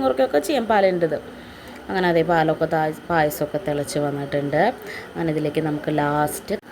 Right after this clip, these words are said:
ഇതിലേക്ക് നമുക്ക് കുറച്ച് തേങ്ങാക്കൊത്തും കൂടി ഒന്ന് വറുത്തിടാവേ. അപ്പോൾ അതിൽ നിന്ന് ഒരു പാൻ വെച്ച് അതിലേക്ക് കുറച്ച് നെയ്യ് ഒഴിച്ച് നമ്മൾ പിന്നെ ചെറിയ കഷ്ണങ്ങളാക്കി അരിഞ്ഞ തേങ്ങാക്കൊത്തും പിന്നെ വേണമെങ്കിൽ നമ്മുടെ ഇഷ്ടത്തിനനുസരിച്ച് കാഷ്യൂവും പിസ്-, ഏഹ്, കിസ്മിസും ഒക്കെ ഇടാം കേട്ടോ. ഞാൻ ഇവിടെ തേങ്ങാക്കൊത്ത്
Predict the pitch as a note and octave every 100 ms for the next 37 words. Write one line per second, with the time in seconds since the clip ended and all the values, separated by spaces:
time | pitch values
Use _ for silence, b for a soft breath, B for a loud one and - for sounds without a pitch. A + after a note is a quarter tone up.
0 | - F3+ E3+ E3+ D#3+ D3+ D#3 D#3+ D3+ D#3+
1 | D#3 D3+ D3+ D3 D3+ D3+ D#3 D#3 D3+ D3
2 | C#3+ - C#3+ C#3 C#3 F3+ B3 B B B
3 | - G#3 F#3+ E3+ E3 D#3+ E3 D3+ D3 D3
4 | D3 D3 F#3+ E3+ D3+ D3+ D3+ D3 D#3+ D3+
5 | D3 D3+ D3+ D3 G#3 B3 F3 D#3+ E3 D#3+
6 | D#3+ E3 D#3+ D#3 D#3+ D#3 D#3 D3+ D3 D#3
7 | D3 D3+ D#3 D3 D3 C#3+ D3 F#3 F#3+ B
8 | B - G#3 G#3+ G#3+ G3+ G3+ G#3+ G#3 G#3+
9 | - G3+ A3 G#3+ G#3+ G#3 A3 G#3+ G#3 F3+
10 | F3 G#3+ A#3 F3 B B - - G#3 G3
11 | - F3 F3 F3 F3 F3 G3+ G3+ F#3+ A#3+
12 | G3+ F3 - A#3+ F#3 F3 D#3 C3+ B B
13 | - G#3 A#3 B3+ C4+ B3 G#3+ G#3 G3